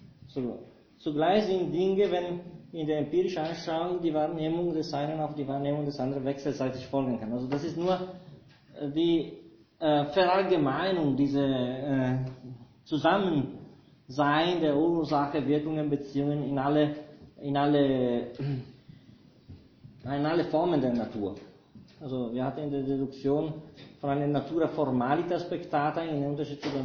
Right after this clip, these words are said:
Natura materialitas spectata. Formalita betrifft,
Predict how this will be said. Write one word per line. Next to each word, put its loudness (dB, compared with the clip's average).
Natura -4
materialitas -2
spectata. -6
Formalita 0
betrifft, -2